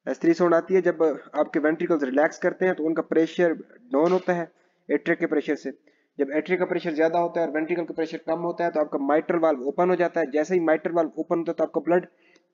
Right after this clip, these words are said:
quickly नीचे क्या करता है? मूव करता है, and it gives S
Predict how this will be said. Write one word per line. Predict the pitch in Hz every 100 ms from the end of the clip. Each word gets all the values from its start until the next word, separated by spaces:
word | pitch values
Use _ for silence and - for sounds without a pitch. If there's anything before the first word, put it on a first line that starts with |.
| -
quickly | 233 240 220 196
नीचे | 175
क्या | 165 156
करता | 139 156
है? | 165 - _ _ _ _ 143
मूव | 165
करता | 156 160 175
है, | 165 139
and | 147 143
it | 131
gives | 156 151 - 151
S | -